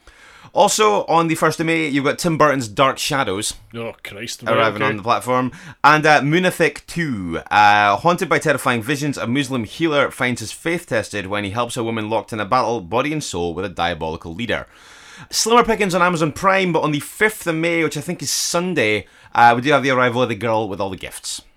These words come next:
Speaker 2: All right, cool.
Speaker 1: Which is a good
Speaker 2: Yeah,
Speaker 1: film.
Speaker 2: good film. Yeah,
Speaker 1: Yeah.
Speaker 2: cool.
Speaker 1: Uh, so that's about it in terms of, um, I think, the, the hot picks that are kinda jumping off the page. Some cool stuff next week.
Speaker 2: Right, yeah. But
Speaker 1: But
Speaker 2: we'll get
Speaker 1: yeah.
Speaker 2: to that then, will
Speaker 1: Yeah,
Speaker 2: we?
Speaker 1: yeah.
Speaker 2: <laughs> Right, okay.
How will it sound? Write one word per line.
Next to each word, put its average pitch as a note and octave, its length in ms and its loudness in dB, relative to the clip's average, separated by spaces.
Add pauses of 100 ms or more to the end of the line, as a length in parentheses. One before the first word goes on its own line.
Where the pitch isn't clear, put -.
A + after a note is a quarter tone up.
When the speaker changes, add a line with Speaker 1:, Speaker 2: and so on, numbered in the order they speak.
Speaker 2:
All C4 200 2
right, G3+ 180 2
cool. G#3+ 240 0
Speaker 1:
Which G#2+ 240 -8
is - 80 -4
a - 20 -4
good D3+ 100 2
Speaker 2:
Yeah, G3+ 40 2
Speaker 1:
film. A#3+ 200 2
Speaker 2:
good D3+ 180 0
film. F3+ 240 -2 (100)
Yeah, E3 320 -2
Speaker 1:
Yeah. B2+ 200 2
Speaker 2:
cool. - 80 -8 (260)
Speaker 1:
Uh, E3 100 4
so F3 80 -2
that's B3 180 2
about G#3 140 4
it F#3+ 160 2
in E3 80 -4
terms F3 260 0
of, D#3 120 2
um, D3+ 180 4
I C3 80 2
think, D3+ 160 -2
the, C3 120 0
the A#2+ 280 0
hot A#2+ 240 0
picks A#2+ 200 -4
that B2+ 40 -6
are G#2 80 -4
kinda B2 220 -4
jumping C3 240 -4
off A#2 100 -8
the A2+ 60 -12
page. C3+ 260 -2
Some C#3+ 120 -6
cool A#3+ 180 -2
stuff F3+ 180 -4
next G3 260 -6
week. - 280 -12 (160)
Speaker 2:
Right, B2 360 -2
yeah. C3+ 220 -2
But G#2 80 -10
Speaker 1:
But C3 140 0
Speaker 2:
we'll B2+ 80 0
get D3+ 140 6
Speaker 1:
yeah. G2+ 80 2
Speaker 2:
to E3+ 60 2
that D#3 200 0
then, E3+ 340 0
will F#3 140 0
Speaker 1:
Yeah, F#3+ 220 0 (100)
Speaker 2:
we? D3 80 -6
Speaker 1:
yeah. D#3+ 60 2
Speaker 2:
<laughs> - 20 4
Right, E3+ 220 4
okay. - 320 -2